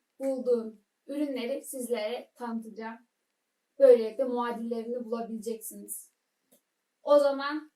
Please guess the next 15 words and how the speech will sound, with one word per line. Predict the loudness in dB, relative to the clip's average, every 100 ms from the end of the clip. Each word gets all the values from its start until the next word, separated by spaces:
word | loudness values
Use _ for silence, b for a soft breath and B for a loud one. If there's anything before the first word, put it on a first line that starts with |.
| _ _ _ _ _
hız | -12 0
kesmeden | 2 2 -2 -6 -6
videoya | -6 -6 -8
geçelim. | -10 -16 -20 _ _ -18 -18 -14 -6 0
Evet, | 2 0 -4
serimizin | -8 4 4 4 2 2 2 0
ilk | 0 -2 -2
ürünü | -6 -6 -4
bana | -4 -4 6
doğum | 8 8 2
günümde | -2 -4
alınmış | -2 0 -2 -6 -12 -10
bir | -10
tişört | -6 -6 -6 -8 0
ve | 2